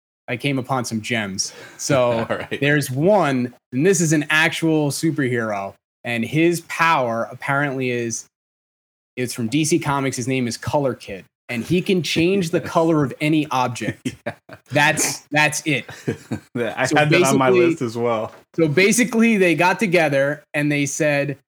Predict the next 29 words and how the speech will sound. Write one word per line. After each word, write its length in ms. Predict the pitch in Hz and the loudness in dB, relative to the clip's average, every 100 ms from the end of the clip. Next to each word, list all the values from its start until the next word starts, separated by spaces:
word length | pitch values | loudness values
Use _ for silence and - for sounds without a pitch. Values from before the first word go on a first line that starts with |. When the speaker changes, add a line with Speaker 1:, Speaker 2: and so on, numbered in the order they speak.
| _ _ | _ _
Speaker 1:
"Let's 320 | 127 147 185 - | -4 0 0 -2
come 200 | 196 196 | 0 0
up 140 | 190 | 0
with 120 | 214 | 0
a 40 | 180 | 0
guy 460 | 151 139 135 139 | 2 2 0 0
who 140 | 139 139 | -2 -2
has 240 | 147 143 | -2 -2
the 100 | 139 | -6
same 380 | - 156 165 175 | -4 -2 -2 -4
power, 440 | - 160 151 147 | -4 0 2 2
superpower 720 | 139 226 185 147 139 131 135 139 | 0 -2 -2 -2 0 2 0 0
as 220 | 139 123 | -2 -2
the 120 | 135 | -6
guy 320 | 120 147 156 | -4 0 0
who 120 | 160 147 | 0 0
runs 320 | 139 147 147 | 0 -2 -2
the 60 | |
counter 460 | 139 - 151 151 139 | -4 -4 -2 0 -2
at 60 | 131 | -2
your 120 | 131 | -2
local 280 | 135 143 135 | -4 -4 -6
Sherman-Williams." 880 | - 151 135 123 135 120 101 - - - - 151 | -4 -4 -2 -2 -2 -2 -6 -12 -12 -8 -8 -2
So 400 | 156 143 131 123 - - _ _ | 0 0 0 -4 -10 -20 _ _
Speaker 2:
<laughs> 400 | _ _ _ - | _ _ _ -6
Speaker 1:
that 280 | 147 175 170 | 0 2 2
to 100 | 202 | 2
me 220 | 196 196 | 2 2
seems 340 | 185 185 165 | 0 0 -2